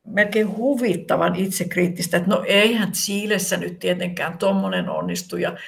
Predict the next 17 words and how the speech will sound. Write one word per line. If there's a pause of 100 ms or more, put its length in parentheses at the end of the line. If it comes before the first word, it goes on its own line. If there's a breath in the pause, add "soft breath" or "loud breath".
(140)
kattokaa
nyt,
miten
meillä
on
tämä
hoidettu. (920 loud breath)
Ja
tota,
ei
missään
ole
näin
typerää
ja
tämmöstä.
Ja,